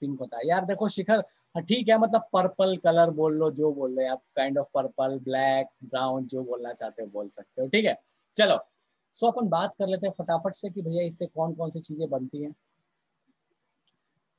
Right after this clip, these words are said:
ठीक है। अगर मतलब कहते हैं ना कि, अ, सोने में भी अगर, अ, impurity ना मिलाया जाए तो वो फिर ornament या गहना नहीं बन सकता है,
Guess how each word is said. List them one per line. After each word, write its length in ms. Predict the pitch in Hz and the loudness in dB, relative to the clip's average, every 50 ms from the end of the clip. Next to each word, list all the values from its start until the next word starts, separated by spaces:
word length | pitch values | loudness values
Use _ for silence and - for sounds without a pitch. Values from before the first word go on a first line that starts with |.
| _ _ _ - | _ _ _ -8
ठीक 120 | 156 147 165 | -6 0 0
है। 60 | 170 | 2
अगर 220 | 156 151 165 170 | 2 4 4 4
मतलब 320 | 165 170 165 175 180 170 - | 2 2 0 0 -2 -2 -2
कहते 300 | - 165 156 151 - 202 | -2 -2 -2 0 2 2
हैं 60 | 202 | 2
ना 80 | 214 220 | 2 0
कि, 260 | 220 226 208 196 180 | 0 0 0 0 2
अ, 260 | 160 147 139 139 139 | 2 2 2 2 2
सोने 420 | 139 - - 170 170 180 202 214 | 0 -2 -2 -2 0 2 2 2
में 140 | 208 208 196 | 2 0 0
भी 100 | 196 196 | 2 2
अगर, 280 | 196 180 185 185 180 180 | 2 2 2 2 2 0
अ, 360 | 160 147 139 135 131 131 127 120 - - - 165 | 0 0 0 0 0 0 -2 -4 -8 -14 -8 -6
impurity 440 | 160 165 160 175 175 175 175 196 190 | -6 -4 -2 -2 -2 0 0 0 0
ना 200 | 170 170 175 180 | 2 2 2 0
मिलाया 280 | 175 170 170 165 160 | 0 2 4 4 4
जाए 280 | 151 151 151 151 160 170 - _ _ _ _ _ - | 4 2 0 -2 -2 -4 -4 _ _ _ _ _ -4
तो 60 | 165 160 | -2 0
वो 160 | 165 170 165 | 2 2 0
फिर 400 | 175 180 180 170 156 131 113 107 - - _ _ _ _ - | 0 -2 -4 -2 -4 -6 -8 -10 -18 -20 _ _ _ _ 0
ornament 560 | - 139 147 147 151 160 160 165 175 185 165 170 | 2 2 2 2 0 -2 0 0 0 -2 0 2
या 160 | 170 165 160 | 2 2 2
गहना 440 | 147 131 135 139 147 143 156 160 151 | 2 0 -2 -2 -2 -2 -2 -2 -2
नहीं 180 | 151 147 131 | -2 -4 -4
बन 180 | 117 117 107 104 | -6 -8 -10 -10
सकता 360 | - 104 95 - - 101 98 | -12 -14 -18 -18 -14 -14 -14
है, 80 | 95 | -14